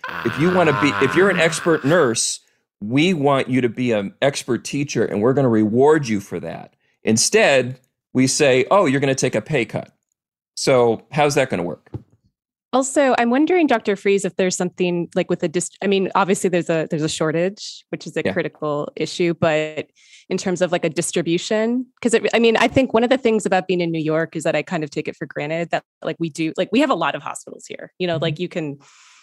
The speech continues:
Speaker 2: you can Uber to a hospital, but there's a lot of, uh, more rural parts of the country that, uh, a
Speaker 1: Right.
Speaker 2: lot, you know, a lot of nurses have been lured away to be traveling nurses,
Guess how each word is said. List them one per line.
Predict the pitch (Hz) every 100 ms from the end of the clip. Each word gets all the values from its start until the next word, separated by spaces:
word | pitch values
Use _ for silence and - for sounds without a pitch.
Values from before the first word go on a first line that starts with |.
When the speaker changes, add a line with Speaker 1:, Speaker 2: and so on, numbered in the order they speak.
| _
Speaker 2:
you | 196
can | 202 160
Uber | 170 -
to | 156
a | 147
hospital, | 127 - 151 - -
but | 175 165 -
there's | 185
a | 208
lot | 196 190
of, | 180 180 160 - -
uh, | 165 160 147
more | 175 165
rural | 165 165
parts | 160 165 160
of |
the | 151
country | 175 156 - 175 165 165 160
that, | 156 151 151 - _ _ _ _ _ -
uh, | 170 165 -
a |
Speaker 1:
Right. | 175
Speaker 2:
lot, | 175 170
you | 190
know, | 180
a | 185
lot | 185
of | 175
nurses | 180 175 180
have | 175
been | 170
lured | 170 175
away | 170 175
to |
be | 175
traveling | 180 214 247 180 143
nurses, | - - -